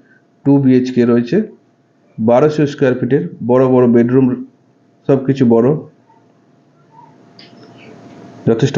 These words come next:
বড় সাইজের বেডরুম দেখতে পাচ্ছেন। আর এটা হচ্ছে ব্যালকনি, রোড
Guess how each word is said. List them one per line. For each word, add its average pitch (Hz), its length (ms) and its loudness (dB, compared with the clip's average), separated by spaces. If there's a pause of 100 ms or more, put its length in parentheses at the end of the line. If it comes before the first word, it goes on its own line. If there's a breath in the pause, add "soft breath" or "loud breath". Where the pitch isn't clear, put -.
(100)
বড় 123 200 2
সাইজের 123 340 2
বেডরুম 120 360 2
দেখতে 117 220 -2
পাচ্ছেন। 117 260 0 (220)
আর 110 160 -2
এটা 113 120 0
হচ্ছে 113 240 -2
ব্যালকনি, 120 380 2 (1800)
রোড 120 140 4